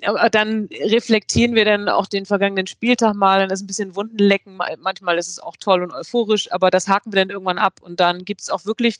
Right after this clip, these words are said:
äh, gesellschaftliche Themen, Planung, vielleicht C S D, was machen, was machen wir zusammen, wie geht's euch privat und dann gibt das ein oder andere, die ein oder andere, äh,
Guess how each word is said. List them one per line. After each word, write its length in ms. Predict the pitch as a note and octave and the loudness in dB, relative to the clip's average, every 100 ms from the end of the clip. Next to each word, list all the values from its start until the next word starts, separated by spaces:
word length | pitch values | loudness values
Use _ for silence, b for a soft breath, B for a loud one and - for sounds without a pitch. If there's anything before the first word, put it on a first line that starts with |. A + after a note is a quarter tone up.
| - | -6
äh, 220 | D3 G3 F3+ B B B _ | -2 0 -2 B B B _
gesellschaftliche 880 | - F#3 F#3+ G3 G#3 F#3+ F3+ F#3+ F3+ | -6 0 0 0 -4 -4 0 2 2
Themen, 440 | - G#3 F#3+ F#3+ F#3 | 2 2 4 2 -2
Planung, 680 | G3+ F3 F3+ F#3 F3+ F#3 | 0 2 2 -2 -4 -8
vielleicht 460 | F3+ F#3+ F3 F3 - | -4 2 2 2 0
C 180 | G3 F3+ | 2 2
S 180 | - | 0
D, 360 | - F3+ F3+ F3 | 0 4 4 4
was 160 | F3+ F#3+ | 0 -2
machen, 240 | F#3+ F#3+ F#3 | -4 -4 -6
was 200 | F#3+ - | -6 -2
machen 240 | F#3+ G3 | -4 -2
wir 100 | F3+ | -8
zusammen, 640 | - F3+ F3 F3 F3+ F3+ E3 | -8 -2 0 0 -4 -20 -12
wie 100 | F#3 | -4
geht's 300 | F#3 F3+ - | -4 -4 -6
euch 200 | E3 - | -10 -8
privat 640 | - F3+ E3 E3+ F3 - - | -8 -2 2 4 2 -4 -16
und 440 | F3+ F3 E3+ - B B B B _ | -16 -14 -18 -20 B B B B _
dann 120 | F#3+ | -8
gibt 160 | F#3+ - | -6 -4
das 100 | E3+ | -2
ein 160 | F#3 | 0
oder 220 | F3+ E3 D#3 | 2 2 0
andere, 760 | F3 E3 D#3+ D#3+ D#3 D#3+ D#3+ | -2 2 4 4 2 0 -2
die 180 | D#3+ - | -6 -6
ein 100 | F3 | -4
oder 160 | E3 E3 | -4 -4
andere, 460 | E3+ D#3+ D#3+ D#3+ | -2 -2 -2 -4
äh, 300 | - E3 D#3+ | -4 -4 -4